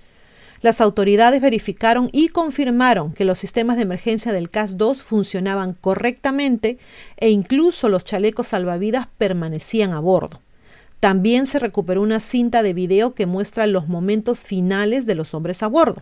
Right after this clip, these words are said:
Era una cinta al estilo de una película casera de los hombres disfrutando de su día en el mar abierto. Se vio a Peter Dunstead,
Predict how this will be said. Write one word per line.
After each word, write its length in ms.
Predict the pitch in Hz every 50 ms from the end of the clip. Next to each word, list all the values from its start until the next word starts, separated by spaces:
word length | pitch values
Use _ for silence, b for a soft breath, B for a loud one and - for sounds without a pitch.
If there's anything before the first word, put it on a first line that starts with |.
| b b b b b b b b b b -
Era 160 | 247 277 320
una 160 | 320 311 262
cinta 560 | 269 - - 277 277 277 277 254 - 277 269
al 80 | 240 202
estilo 400 | 185 - - - 247 233 240 233
de 60 | 233
una 200 | 233 240 240 240
película 500 | - 190 190 202 208 - 233 226 214 202
casera 540 | - - 147 - - - 226 196 196 214 214
de 80 | 208
los 240 | 180 160 160 - -
hombres 300 | 202 185 190 202 208 202
disfrutando 560 | 208 196 - 175 165 - - 185 185 196 196
de 100 | 180 175
su 160 | 175 - - 160
día 160 | 165 180 185
en 80 | 180
el 80 | 170 156
mar 160 | 160 160 160
abierto. 480 | 165 165 202 247 240 233 156 - - - b b b b b b b b b b b b
Se 180 | - - 233 202
vio 180 | 208 226 233
a 120 | 247 247 247
Peter 360 | 262 247 247 - 240 214 208
Dunstead, 540 | - 240 226 247 269 247 - - 311 330